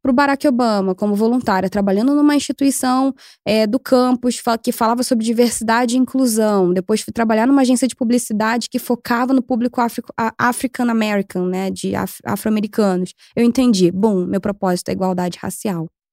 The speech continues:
E pra mim foi fundamental ter me posto numa zona completamente fora da minha zona de conforto pra entender que meu propósito, ele vinha antes de tudo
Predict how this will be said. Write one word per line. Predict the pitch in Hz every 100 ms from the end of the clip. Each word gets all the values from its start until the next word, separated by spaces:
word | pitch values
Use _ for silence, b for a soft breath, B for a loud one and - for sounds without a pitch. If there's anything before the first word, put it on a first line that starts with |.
| b b b b
E | -
pra | 240 262
mim | 240 294
foi | -
fundamental | 277 - 339 330 294 277 254 262 269
ter | - 269
me | 269
posto | 262 262 - 247
numa | 262 277 262 b b -
zona | 208 233 226 226
completamente | - 254 269 294 - 311 277 -
fora | - 240 226 208 202 B _
da | 214
minha | 233 247
zona | 233 247 247
de | -
conforto | 240 214 - 262 294 240 226 208 b b _
pra | - 302
entender | 339 294 269 269
que | 302 294
meu | 285
propósito, | 277 262 262 277 285 -
ele | 262
vinha | 233 269 294
antes | 277 311 339 311 277
de | 311
tudo | - 311 269 202 185